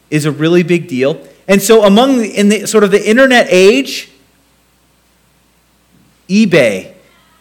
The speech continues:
capitalized on this big time.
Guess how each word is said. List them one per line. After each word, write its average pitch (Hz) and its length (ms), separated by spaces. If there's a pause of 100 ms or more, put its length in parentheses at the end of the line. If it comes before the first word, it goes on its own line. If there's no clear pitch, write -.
(800)
capitalized 127 840
on 104 160
this - 420 (240)
big 120 240
time. 98 240